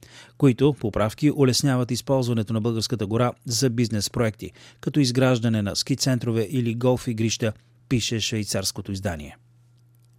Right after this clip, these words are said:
Според коалицията от природозащитни организации, за да остане природа в България, законът ще ускори унищожаването на природните богатства на страната. Българската гора е единственият останал естествен ресурс на страната,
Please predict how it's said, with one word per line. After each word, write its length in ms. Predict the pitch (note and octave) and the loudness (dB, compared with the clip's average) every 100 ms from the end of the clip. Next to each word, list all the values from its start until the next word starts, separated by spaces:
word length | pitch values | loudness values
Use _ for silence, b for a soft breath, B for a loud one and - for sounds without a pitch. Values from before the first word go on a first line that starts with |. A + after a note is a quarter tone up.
| _ _ - | _ _ -6
Според 320 | - A#2+ A2+ | 2 2 4
коалицията 580 | C3+ B2+ C#3 - C3 B2+ | 2 4 4 2 4 2
от 140 | A#2 | 2
природозащитни 760 | C3+ A#2+ A#2 A2+ A2+ - C3+ B2+ | 0 2 2 0 0 -2 0 0
организации, 640 | A2 A2+ G#2+ G#2 - C#3+ | 2 0 0 -2 0 0
за 140 | A#2 | 2
да 80 | A2 | 0
остане 380 | G#2 - B2 A#2 | 0 0 0 0
природа 380 | A#2 A2 B2 A#2 | -2 0 0 2
в 60 | |
България, 480 | G#2 F#2+ G2 G2 B2+ B B B | 0 0 0 0 -2 B B B
законът 400 | - B2 D3+ C#3+ | -4 0 2 2
ще 140 | C3 C#3 | 2 0
ускори 400 | B2+ - C3+ C3 | 0 2 4 4
унищожаването 880 | C3+ C3 A2 B2 B2 C3+ A#2+ A#2+ C3 | 4 2 2 2 2 4 2 0 0
на 120 | B2 | 0
природните 540 | A2+ A#2 B2+ A#2+ A#2 G#2+ | 0 0 2 0 0 0
богатства 420 | A2 G#2+ - A#2 | 0 0 -2 -4
на 60 | |
страната. 440 | A2 A#2 A#2 G#2+ - - - B B B B | -4 -2 0 -2 -6 -12 -20 B B B B
Българската 500 | B2+ B2 A2+ - A#2 | 4 4 4 0 0
гора 300 | A2 C3 C#3 - | 2 2 2 4
е 80 | |
единственият 600 | A#2+ A#2 C#3 - C3+ A#2+ A2+ | 2 4 0 0 0 0 -2
останал 460 | G#2 C3 B2 A#2+ - | -2 0 2 0 0
естествен 600 | B2 - C#3 B2+ C3 A#2 | -2 0 0 0 -2 -2
ресурс 580 | G#2 A2+ - C#3 C3 - | 0 0 2 2 2 -2
на 140 | G#2 | -2
страната, 540 | - A#2 G2+ F#2 C3 | -2 -4 -2 -2 -2